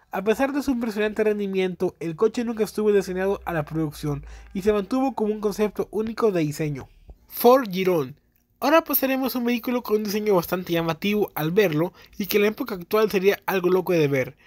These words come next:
El Ford Giron es un vehículo concepto futurista diseñado por Ford en mil novecientos sesenta y uno. Fue un vehículo impulsado por un motor eléctrico y estaba equipado con dos ruedas gemelas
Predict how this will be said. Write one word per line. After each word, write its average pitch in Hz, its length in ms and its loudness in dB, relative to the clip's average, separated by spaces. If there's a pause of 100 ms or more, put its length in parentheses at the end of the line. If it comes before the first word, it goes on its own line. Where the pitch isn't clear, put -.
(140)
El 175 160 2
Ford 311 180 2
Giron 277 320 2
es 247 60 0
un 254 120 -2
vehículo 240 400 2
concepto 196 480 -2
futurista 175 500 0
diseñado 160 440 0
por 170 180 -2
Ford 233 280 4 (280)
en 180 160 0
mil 208 140 -4
novecientos 214 580 2
sesenta 180 300 -4
y 165 80 2
uno. 160 300 0 (260)
Fue - 200 0
un 277 80 0
vehículo 285 280 0
impulsado 220 480 2
por 208 160 2
un 214 100 4
motor 202 460 0
eléctrico 208 480 2
y 190 60 8
estaba 196 240 0
equipado 202 460 0
con 175 180 -2
dos 180 120 -2
ruedas 196 240 0
gemelas 196 480 0